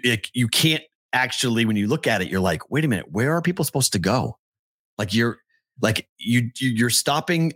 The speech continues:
the arteries into the Strip, and then you're stopping on the Strip. So everything gets backed up at the same time.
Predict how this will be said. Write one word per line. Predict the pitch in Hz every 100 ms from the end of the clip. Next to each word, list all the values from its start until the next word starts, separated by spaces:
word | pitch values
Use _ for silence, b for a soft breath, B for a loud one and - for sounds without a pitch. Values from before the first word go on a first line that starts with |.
| _
the | 110 101 113 107 -
arteries | 127 139 123 113 107 90 -
into | 160 170 120
the | 92
Strip, | - 76 76 -
and | 110
then |
you're | 113
stopping | 104 127 110 110 -
on | 139 165
the | 139
Strip. | 104 - 76 -
So | 113 -
everything | 143 147 127
gets | 110 107
backed | 123 110 -
up |
at | 110
the | -
same | 117 101
time. | 147 82